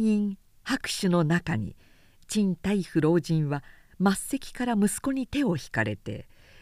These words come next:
曹操の右側に着席した。「あなたには実権の禄を与え、子息陳島には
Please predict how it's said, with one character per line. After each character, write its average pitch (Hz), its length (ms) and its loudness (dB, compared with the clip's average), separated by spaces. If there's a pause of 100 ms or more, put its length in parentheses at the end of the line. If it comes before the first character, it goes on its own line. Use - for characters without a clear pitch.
(100)
曹 208 280 2
操 170 320 2
の 170 160 4
右 196 340 2
側 240 280 0
に 233 180 -2
着 - 320 -8
席 117 380 -4
し - 160 -12
た。 - 160 -16 (1800)
「あ 170 80 8
な 226 140 10
た 214 100 8
に 185 140 8
は 180 100 8
実 170 260 2
権 220 200 8
の 208 100 8
禄 185 320 8
を 175 120 8
与 131 260 0
え、 - 100 -18 (340)
子 - 200 -4
息 - 240 -4
陳 170 280 0
島 143 220 2
に 143 140 2
は 120 180 -2